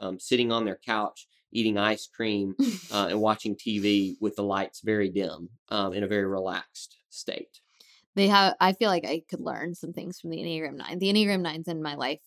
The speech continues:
Speaker 2: are constantly teaching me. And so I have two books. The first one is called Hey Ladies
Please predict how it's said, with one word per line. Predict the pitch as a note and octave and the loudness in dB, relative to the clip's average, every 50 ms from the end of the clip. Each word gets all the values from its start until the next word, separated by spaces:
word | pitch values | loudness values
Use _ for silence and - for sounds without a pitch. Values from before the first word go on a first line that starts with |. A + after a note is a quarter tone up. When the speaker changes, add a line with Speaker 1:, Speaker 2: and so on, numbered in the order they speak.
| - - _ - | -20 -20 _ -6
Speaker 2:
are | - F3 E3 | -2 -2 -2
constantly | D#3 - - E3+ F3 - - E3+ E3 D#3 E3 | -2 -4 -6 -6 -6 -6 -6 -8 -8 -8 -8
teaching | - - E3 D#3 - D#3 D3+ | -6 -8 -8 -8 -8 -10 -10
me. | D#3 D3 D3+ E3 F3 G3 _ _ _ - | -8 -8 -8 -8 -8 -10 _ _ _ 0
And | - G#3 G#3 | 2 2 2
so | - - C4+ B3 G#3+ F#3 E3+ D#3+ F3 G#3 - _ _ _ _ _ - | 4 6 6 6 8 6 6 4 2 0 -2 _ _ _ _ _ 4
I | F#3 G3+ | 4 6
have | A3 G#3+ G3+ | 6 4 0
two | - - - F#3+ G3+ | 0 2 6 6 6
books. | A#3 F#3+ D#3 D#3+ - - - - _ - - - - | 6 6 0 -2 -6 -10 -18 -18 _ -20 -20 -16 -4
The | - G3+ G#3+ | 4 4 4
first | - - - D#4 E4 F4 - - - | 4 6 6 6 6 6 4 2 2
one | B3 G3+ F#3+ G#3+ B3+ | 4 4 4 4 2
is | - - G#3+ G3+ G3 | 2 4 4 4 2
called | - - - E3+ E3 E3+ F#3 | 0 0 2 4 4 4 2
Hey | - - G#3+ F3+ G#3 | 0 0 4 6 6
Ladies | B3+ C4 G3 D#3+ D3+ D3+ D#3+ F#3 B3 D#4+ - - - - | 6 6 4 4 2 2 2 2 2 2 0 -2 -16 -18